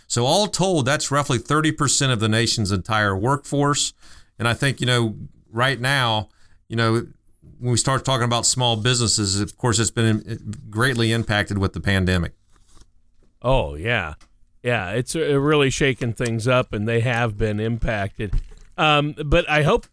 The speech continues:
Speaker 2: you're gonna tell us that even though those forty-five million Americans are on their own for retirement, they still have good options, right?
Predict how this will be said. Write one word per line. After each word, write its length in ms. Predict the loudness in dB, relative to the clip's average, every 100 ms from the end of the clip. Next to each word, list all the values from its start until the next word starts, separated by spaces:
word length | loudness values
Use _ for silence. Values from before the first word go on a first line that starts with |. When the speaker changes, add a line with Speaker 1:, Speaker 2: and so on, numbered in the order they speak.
| -6
Speaker 2:
you're 180 | 0 0
gonna 240 | 2 2
tell 240 | 2 2 2
us 140 | 0
that 160 | 0 2
even 240 | 2 2
though 160 | 4 4
those 220 | 2 0
forty-five 540 | 0 -2 0 0 0
million 380 | 2 2 2 2
Americans 640 | 0 0 0 -2 -2 -4
are 120 | -2 0
on 200 | 0 0
their 180 | 0
own 220 | 0 0 -2
for 180 | -4
retirement, 640 | -6 -6 -2 0 0 0 -4 -12 _ _ -4
they 220 | 0 2
still 300 | 2 2 4
have 260 | 4 2 0
good 160 | -2
options, 600 | 0 -2 -2 -6 -8 -14
right? 300 | -12 -10 -10